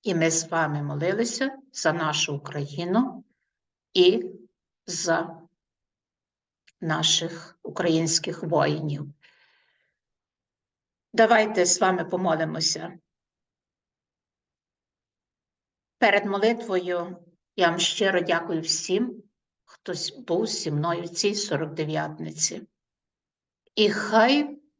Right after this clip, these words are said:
Богородиця Діва Марія, наша Свята Покрова, захистить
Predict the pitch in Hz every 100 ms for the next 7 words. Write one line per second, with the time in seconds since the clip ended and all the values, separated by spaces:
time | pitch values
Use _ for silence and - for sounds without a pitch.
0 | _ _ 185 196 185 185 190 - 185 170
1 | 175 170 175 165 165 165 160 156 160 160
2 | 151 - 156 156 151 160 180 180 160 170
3 | - - _ - 202 214 185 - 156 -
4 | - 190 240 -